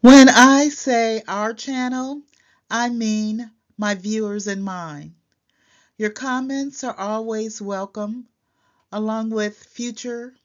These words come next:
ideals for videos. What is the channel about? Mainly, uh, lifestyle and mental,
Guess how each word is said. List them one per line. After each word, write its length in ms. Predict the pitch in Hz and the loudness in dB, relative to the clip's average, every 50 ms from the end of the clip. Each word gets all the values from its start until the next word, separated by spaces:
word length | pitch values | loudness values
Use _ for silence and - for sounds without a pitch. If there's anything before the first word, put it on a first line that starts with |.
| _ _ _ - - | _ _ _ -12 -8
ideals 880 | 208 208 208 190 202 208 208 202 196 196 190 202 202 - - - - _ _ _ _ _ _ _ _ _ _ _ _ _ _ _ _ _ | -6 -6 -6 -6 -6 -8 -6 -6 -8 -10 -10 -14 -16 -18 -20 -20 -20 _ _ _ _ _ _ _ _ _ _ _ _ _ _ _ _ _
for 140 | - 214 | -14 -14
videos. 880 | 196 185 202 196 180 180 165 147 131 101 - 175 180 - - - - _ _ _ _ _ _ _ _ _ _ _ _ _ _ _ _ _ _ _ _ _ _ _ _ _ _ _ _ _ _ _ _ _ _ _ _ _ _ _ _ _ _ _ _ _ _ _ _ _ _ _ _ _ _ _ _ _ _ _ _ _ _ _ _ _ _ - - _ _ _ _ - - - - - - _ _ _ | -10 -8 -10 -10 -10 -10 -12 -12 -14 -14 -18 -20 -20 -20 -20 -20 -20 _ _ _ _ _ _ _ _ _ _ _ _ _ _ _ _ _ _ _ _ _ _ _ _ _ _ _ _ _ _ _ _ _ _ _ _ _ _ _ _ _ _ _ _ _ _ _ _ _ _ _ _ _ _ _ _ _ _ _ _ _ _ _ _ _ _ -20 -20 _ _ _ _ -20 -20 -20 -20 -20 -20 _ _ _
What 380 | - 254 277 302 311 311 - - | 8 10 10 12 10 8 6 2
is 300 | 240 254 254 262 254 254 | 4 4 6 4 4 2
the 120 | 254 240 | -2 -4
channel 440 | 226 - - 226 214 202 196 196 190 | -4 -4 -6 -6 -6 -6 -6 -8 -10
about? 500 | 185 170 175 180 170 156 139 127 - _ _ _ _ _ _ _ _ _ _ _ _ _ _ _ _ - | -10 -10 -8 -8 -8 -8 -8 -12 -14 _ _ _ _ _ _ _ _ _ _ _ _ _ _ _ _ -14
Mainly, 840 | 262 277 302 302 339 392 392 359 311 262 247 233 226 226 226 - - | -10 -8 -8 -8 -8 -10 -12 -8 -6 -6 -4 -4 -6 -6 -8 -10 -10
uh, 400 | 185 190 202 202 196 202 202 196 | -10 -8 -8 -8 -10 -10 -10 -8
lifestyle 1040 | 196 196 202 208 214 220 208 - - - 233 208 208 202 202 202 202 202 214 214 - | -8 -6 -4 -4 -4 -4 -6 -10 -12 -8 -6 -6 -4 -4 -6 -6 -6 -8 -8 -10 -10
and 480 | - 196 202 196 190 190 190 196 196 185 | -10 -8 -8 -6 -6 -8 -8 -10 -10 -8
mental, 640 | 190 196 196 202 - 233 226 214 220 240 254 254 | -8 -8 -10 -10 -10 -10 -8 -8 -8 -8 -12 -16